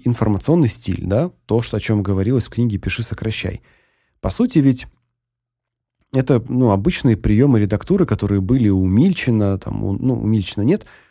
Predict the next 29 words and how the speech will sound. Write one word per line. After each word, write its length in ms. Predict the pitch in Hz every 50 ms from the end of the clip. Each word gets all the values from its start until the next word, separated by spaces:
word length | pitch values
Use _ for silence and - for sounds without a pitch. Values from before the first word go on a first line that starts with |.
| _ _ -
у 60 | 107 117
Норы 240 | 139 127 107 107
Гали, 240 | 98 117 131 123 104
у 80 | 104 98
Чуковского 560 | - - 107 - 226 247 - - - 127 101
в 100 | - -
каком-то 480 | - 120 - - 151 127 104 - - 85
виде 340 | 82 107 175 214 180 131
какие-то 400 | - 110 101 - - 113 - 101
части 640 | 92 - - 110 95 82 - - - 101 104 110 110
информационного 800 | 104 101 107 - - 104 101 98 - - 98 92 95 - 98 98
стиля 300 | - - - 240 226 165
уже 180 | 107 107 151
присутствовали. 680 | 143 - 127 117 - 123 104 - - - 101 95 104 - - _ _ _ _ _ _ _ _ _
У 100 | - -
Странка 440 | - - - 110 123 135 127 - 110
и 60 | 101
Уайта 420 | 95 98 117 151 190 185 - 117 95
в 240 | 90 101 104 98 90
книге 420 | - - 117 120 113 98 107 104
"Элементы 400 | 101 98 107 110 104 98 90 -
стиля" 400 | - - - 147 - 180 160 -
она 240 | - 101 90 92 87
тоже 320 | - - 113 131 143 139
присутствовала, 680 | 120 - 110 107 - - 135 113 - - 98 98 - 101
вот 160 | 85 - -
это 100 | - -
вот 120 | 98 98
все. 280 | - - - 98 98